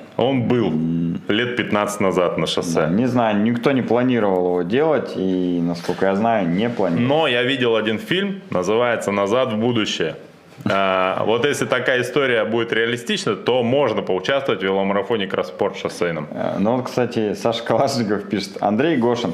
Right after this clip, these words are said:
Speaker 2: тогда, когда ты его проведёшь».
Speaker 1: <laughs>
Speaker 2: Ну не соврал ведь. Э,
Speaker 1: Да,
Speaker 2: если
Speaker 1: да.
Speaker 2: кто-то захочет его провести, то он, конечно же, будет.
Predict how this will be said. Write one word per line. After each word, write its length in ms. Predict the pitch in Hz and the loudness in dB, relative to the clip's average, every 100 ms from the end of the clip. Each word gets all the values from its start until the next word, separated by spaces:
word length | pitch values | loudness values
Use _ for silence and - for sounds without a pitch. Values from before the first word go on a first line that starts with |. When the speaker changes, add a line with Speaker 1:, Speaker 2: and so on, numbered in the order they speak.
| - | -2
Speaker 2:
тогда, 340 | 120 101 120 180 | 0 2 2 2
когда 300 | 143 113 104 | 0 0 0
ты 140 | - | 0
его 140 | 123 113 | 0 0
проведёшь». 480 | - 101 87 85 - | 0 0 0 0 0
Speaker 1:
<laughs> 400 | - - - - | -4 -8 -10 -4
Speaker 2:
Ну 120 | 95 | 0
не 100 | 104 | 0
соврал 460 | 117 170 147 131 151 | 2 2 2 2 0
ведь. 160 | 95 - - | -2 -6 -6
Э, 120 | 95 87 | -2 0
Speaker 1:
Да, 240 | 87 87 | 2 2
Speaker 2:
если 580 | 85 85 110 104 101 98 | 0 0 -2 0 0 0
Speaker 1:
да. 80 | 98 | 0
Speaker 2:
кто-то 500 | 117 117 101 92 92 | -4 -2 -2 0 0
захочет 420 | 98 98 113 - | 0 0 -2 0
его 80 | 101 | -2
провести, 460 | 90 95 92 - 170 | 0 0 0 -4 -4
то 280 | - 123 | -2 0
он, 300 | - 113 113 | 0 0 0
конечно 360 | - 95 104 101 | 0 -2 -4 -4
же, 60 | 85 | -2
будет. 320 | 80 76 | -2 -4